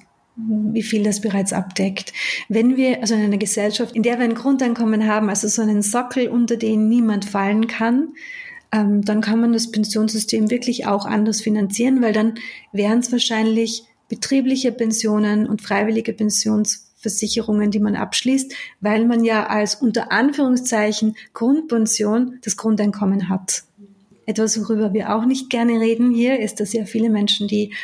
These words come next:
aus dem Ausland kommen, dann wieder gehen, weil sie sich hier nicht so super wohl fühlen, weil die Le-, viele Leute eben nicht so nett sind zu Menschen, die,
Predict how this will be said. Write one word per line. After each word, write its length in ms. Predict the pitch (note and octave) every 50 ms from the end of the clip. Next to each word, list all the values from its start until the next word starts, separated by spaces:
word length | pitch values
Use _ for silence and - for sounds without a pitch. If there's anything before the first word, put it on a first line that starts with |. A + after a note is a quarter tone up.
| - - -
aus 100 | F#3+ -
dem 160 | - G#3+ F#3+
Ausland 360 | G3 G#3 F#3+ - A#3+ A#3 A3+
kommen, 300 | A#3 A3 G#3 G#3+ G#3+ G#3+
dann 180 | G#3+ G#3+ G3+ G3+
wieder 180 | G3+ G#3 G#3
gehen, 260 | G3+ - G#3 G#3+ G#3
weil 80 | G#3 G3+
sie 140 | G3+ G3+ G3
sich 180 | - G#3+ G3+
hier 240 | - - B3 B3 A#3+
nicht 400 | A#3 A#3 A#3+ A#3+ - - - - - - - - - - - - -
so 360 | - - - A#3+ B3 B3+ B3+
super 340 | B3+ B3+ C4+ C4 C#4+ C#4 A#3+
wohl 220 | C4+ D4 D4 C#4+
fühlen, 360 | C#4+ - G#3+ G#3+ G3+ G3+ G3
weil 160 | F#3+ G3 G3
die 160 | F#3 - F#3+ G3
Le-, 260 | G3+ G3+ G#3 G3+ G3 -
viele 180 | A#3 A3 A#3
Leute 320 | A3 A3 G#3+ A3 A3 A3+ G#3
eben 200 | G3 G#3+ G#3+ A3
nicht 280 | A3+ A#3 A3+ A#3 -
so 220 | - A3+ A3 A3+ A#3
nett 320 | A3+ A#3 C4 C#4 C4+ -
sind 260 | - - G#3+ G#3+ G#3
zu 120 | - - G#3+
Menschen, 420 | G3+ G3+ G3+ G3 - - G#3+ G#3
die, 260 | G#3+ G#3+ G#3+ G#3 G#3